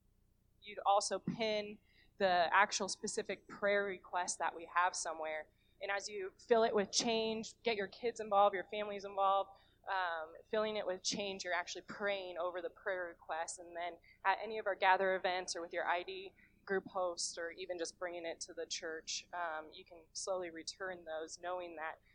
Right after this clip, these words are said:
those coins that are in the baby bottle represent, um, prayers that have been prayed over us and all the money we're gonna use to send our moms to, um, summer camp. So,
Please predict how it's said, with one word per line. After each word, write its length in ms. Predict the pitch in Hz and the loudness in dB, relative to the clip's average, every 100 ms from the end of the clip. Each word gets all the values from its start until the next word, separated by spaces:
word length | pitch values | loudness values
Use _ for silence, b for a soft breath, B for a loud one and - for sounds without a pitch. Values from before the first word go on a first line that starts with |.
| b | b
those 180 | 196 185 | -2 -2
coins 500 | - 202 196 185 - | -4 -4 -4 -6 -6
that 120 | 170 | -4
are 80 | 175 | -2
in 80 | 170 | -4
the 80 | |
baby 240 | 170 160 160 | -6 -6 -2
bottle 360 | 160 156 156 - b b - | 0 2 0 -4 b b 0
represent, 680 | 180 180 170 165 170 165 165 - | 0 0 -6 -4 -4 -4 -6 -10
um, 280 | 160 151 151 - _ _ _ - | -10 -10 -12 -16 _ _ _ -10
prayers 480 | - 180 165 165 | -2 -2 -2 -6
that 120 | 170 160 | -6 -6
have 100 | 170 | -6
been 100 | 160 | -12
prayed 300 | - 175 170 | -8 -6 -6
over 180 | 156 | -6
us 200 | 151 160 | -6 -8
and 100 | 170 156 - | -12 -6 6
all 220 | 185 190 | 8 8
the 80 | 185 | 4
money 340 | 170 165 170 156 | 0 -2 -2 -6
we're 120 | 160 | -6
gonna 160 | 156 156 - | -8 -14 -20
use 220 | 170 175 - | -18 -14 -12
to 140 | 170 | -8
send 340 | - 175 165 | -4 0 0
our 120 | 160 147 | 0 -2
moms 400 | 147 147 147 - | -4 -6 -8 -10
to, 360 | 170 156 151 - b b | -8 -8 -10 -18 b b
um, 240 | - 147 143 | -10 -8 -6
summer 340 | - 170 151 147 - | -4 -4 -4 -8 -10
camp. 220 | 151 - 202 - | -10 -10 -14 -10
So, 440 | - 202 170 160 | -6 0 2 0